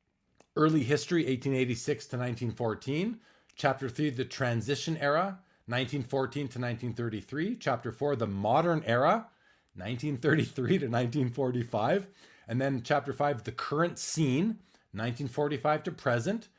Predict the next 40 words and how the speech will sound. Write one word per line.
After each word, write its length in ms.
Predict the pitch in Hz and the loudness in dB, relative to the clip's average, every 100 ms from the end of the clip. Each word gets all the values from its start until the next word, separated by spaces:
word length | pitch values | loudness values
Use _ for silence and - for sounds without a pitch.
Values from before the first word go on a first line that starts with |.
| _ _ _ | _ _ _
Chapter 340 | - 135 135 | -2 -2 -2
six 380 | 113 151 185 185 | -4 -4 -4 -4
is 100 | 127 | -6
called 280 | - 113 - | -4 -6 -6
Cards 340 | - 123 113 | -4 -2 -2
as 120 | 104 | -4
a 60 | 92 | -6
Hobby. 460 | 90 147 170 214 202 | 0 0 0 -2 -4
Chapter 300 | 147 113 113 | -2 -2 -4
seven, 340 | - 131 170 | -4 -2 -4
Cards 420 | 151 - 127 127 | -8 -4 -4 -4
as 120 | 117 107 | -4 -6
a 80 | |
Business. 640 | 95 113 104 104 80 - - _ - - - - | -4 -4 -4 -6 -10 -14 -18 _ -20 -20 -20 -10
And 140 | 123 | -4
I 60 | 123 | 0
read 260 | 123 180 | 0 0
this 160 | 208 185 | 0 -4
book. 440 | - 185 180 - - - - - - | 2 2 2 -4 -18 -20 -20 -16 -4
It 320 | 190 185 - | -4 -4 -6
took 180 | 214 196 | -4 0
me, 120 | 175 | 2
like, 260 | 143 117 | 2 0
you 60 | 147 | -2
know, 120 | 113 | -2
t-, 140 | 107 - | -4 -6
I 80 | |
think 200 | 131 175 | -4 -2
I 20 | 127 | 0
read 160 | 123 | 0
the 80 | 113 | 0
whole 80 | 110 | 0
thing 140 | 120 | -2
on 100 | 110 | -2
the 60 | 98 | -2
airplane 320 | 135 - 139 | -2 -2 -4
ride 240 | 104 90 | -4 -6
in 80 | 85 | -8
three 240 | 87 127 107 | -10 -6 -4
hours. 400 | 151 117 104 | -4 -4 -8